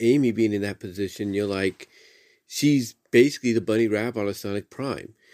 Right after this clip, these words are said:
You look at Rouge, and you can assume Rouge is kinda like the Sally of the group, maybe.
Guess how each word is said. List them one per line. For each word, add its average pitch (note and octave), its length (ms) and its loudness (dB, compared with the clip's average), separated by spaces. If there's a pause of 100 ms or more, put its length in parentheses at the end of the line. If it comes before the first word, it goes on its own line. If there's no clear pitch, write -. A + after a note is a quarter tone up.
(200)
You G#2+ 160 4
look A#2 140 4
at G#2 100 6
Rouge, A#2+ 420 4
and G#2+ 80 -4
you A2 100 -4
can G#2+ 120 -4
assume C3+ 420 0
Rouge A#2 280 2
is A2 120 -8
kinda G#2+ 200 -2
like G2+ 220 -2
the - 80 -16
Sally A#2 500 -2
of F2 80 0
the E2+ 60 -8
group, - 420 -8 (180)
maybe. E2 460 -4